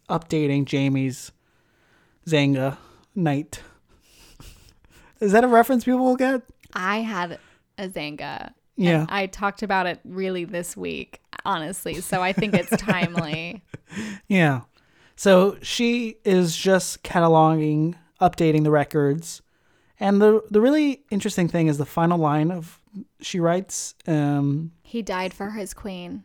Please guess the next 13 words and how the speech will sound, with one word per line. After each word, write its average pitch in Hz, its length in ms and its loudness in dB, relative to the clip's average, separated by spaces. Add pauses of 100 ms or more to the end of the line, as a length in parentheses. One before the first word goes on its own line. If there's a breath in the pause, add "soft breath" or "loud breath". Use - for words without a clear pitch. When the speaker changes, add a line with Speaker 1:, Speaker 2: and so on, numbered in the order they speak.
(520)
Speaker 1:
Yeah. 165 420 2 (360)
I 247 160 2
have 269 600 0
a 185 80 2
reading 180 280 2
on 165 120 2
this 170 160 0
scene. 170 420 0
I'm 175 100 -8
curious 196 300 -2
what 170 100 -2
you 147 120 0
think. 117 300 -12